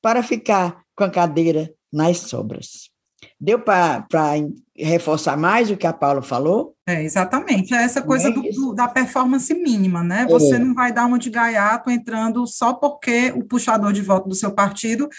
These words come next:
Speaker 2: conseguiu conquistar, né, por ele mesmo, três, quatro cadeiras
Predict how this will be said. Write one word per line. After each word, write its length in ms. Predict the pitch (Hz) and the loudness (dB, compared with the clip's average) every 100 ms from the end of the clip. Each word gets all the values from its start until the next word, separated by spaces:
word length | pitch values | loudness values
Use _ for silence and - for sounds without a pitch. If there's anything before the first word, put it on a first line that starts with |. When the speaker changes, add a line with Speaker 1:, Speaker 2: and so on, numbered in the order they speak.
| - - _ | -20 -20 _
Speaker 2:
conseguiu 480 | - 240 - 196 233 | -2 0 0 0 0
conquistar, 600 | - 233 240 - - 190 | 0 0 0 -2 0 0
né, 120 | 185 | 0
por 200 | 208 185 | -2 -2
ele 180 | 190 240 | -2 0
mesmo, 440 | 214 190 226 226 - | 0 0 0 -2 -2
três, 340 | 202 196 190 | -2 0 0
quatro 260 | - 180 - | -2 -4 -2
cadeiras 540 | 175 165 170 165 - | -4 -2 -2 0 -2